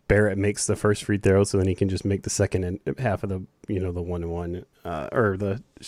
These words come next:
of his two free throws. Sorry, it, everything went State's way down the stretch for, for them to win that game. Um, I don't know. I just have a feeling Texas Tech can grind them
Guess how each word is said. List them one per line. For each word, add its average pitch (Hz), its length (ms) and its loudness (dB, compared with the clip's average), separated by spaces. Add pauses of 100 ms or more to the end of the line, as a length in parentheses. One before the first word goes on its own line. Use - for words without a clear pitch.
of 131 140 2
his 127 240 6
two 107 160 -2
free 95 180 -6
throws. 85 260 -8
Sorry, 90 300 -10 (840)
it, 120 160 -6 (440)
everything 139 640 4
went 107 260 -2
State's - 360 -6
way 92 180 -6
down 85 180 -10
the 80 80 -10
stretch - 380 -14
for, 85 520 -12
for 92 200 -8
them 85 220 -8
to 82 80 -10
win 80 220 -10
that 76 220 -12
game. 80 380 -14 (400)
Um, 80 360 -8 (1200)
I 85 60 -10
don't 80 120 -10
know. 80 120 -12 (240)
I 104 100 -4
just 131 180 0
have 123 140 4
a 98 80 -4
feeling 101 280 0
Texas 98 320 -8
Tech 98 180 -10
can 92 180 -10
grind 85 540 -10
them 80 260 -14